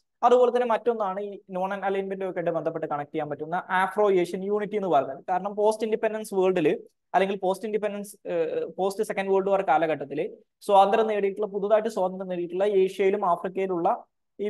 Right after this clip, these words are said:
പുതുതായിട്ട് സ്വാതന്ത്ര്യം നേടിയ രാജ്യങ്ങളെല്ലാം തന്നെ ഒരു കാലത്ത് face ചെയ്തുകൊണ്ടിരുന്നത് similar ആയിട്ടുള്ള issues ആയിരുന്നു. കാരണം നമ്മളെല്ലാവരും കൊളോണിയലിസത്തിന്റെ വലിയ രീതിയിലുള്ള പ്രശ്നങ്ങൾ അനുഭവിച്ചിട്ടുള്ള ആൾക്കാരായിരുന്നു. എല്ലാ രാജ്യങ്ങളിലും വലിയ രീതിയിലുള്ള അണ്ടർ ഡെവലപ്മെന്റ്,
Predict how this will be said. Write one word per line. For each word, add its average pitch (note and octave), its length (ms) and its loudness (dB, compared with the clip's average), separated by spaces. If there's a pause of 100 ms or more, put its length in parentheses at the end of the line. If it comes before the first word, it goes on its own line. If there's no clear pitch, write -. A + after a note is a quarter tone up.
പുതുതായിട്ട് G#3+ 400 2
സ്വാതന്ത്ര്യം G3 360 0
നേടിയ F#3+ 260 -4
രാജ്യങ്ങളെല്ലാം F#3+ 680 0
തന്നെ E3 220 -4
ഒരു E3 140 -4
കാലത്ത് E3 300 2
face D#3+ 160 -6
ചെയ്തുകൊണ്ടിരുന്നത് F3+ 580 -6
similar C4 320 -2
ആയിട്ടുള്ള G#3+ 340 4
issues G#3 360 -2
ആയിരുന്നു. E3+ 320 0
കാരണം E3+ 240 2
നമ്മളെല്ലാവരും F3+ 480 2
കൊളോണിയലിസത്തിന്റെ F#3 680 -2
വലിയ E3+ 160 -2
രീതിയിലുള്ള E3+ 280 -4
പ്രശ്നങ്ങൾ E3+ 340 -4
അനുഭവിച്ചിട്ടുള്ള D#3 480 -6
ആൾക്കാരായിരുന്നു. D3+ 480 -4 (520)
എല്ലാ A3 140 6 (100)
രാജ്യങ്ങളിലും F#3+ 500 4
വലിയ E3+ 200 2
രീതിയിലുള്ള E3 300 -2 (120)
അണ്ടർ F3+ 200 -4 (100)
ഡെവലപ്മെന്റ്, D3 440 -2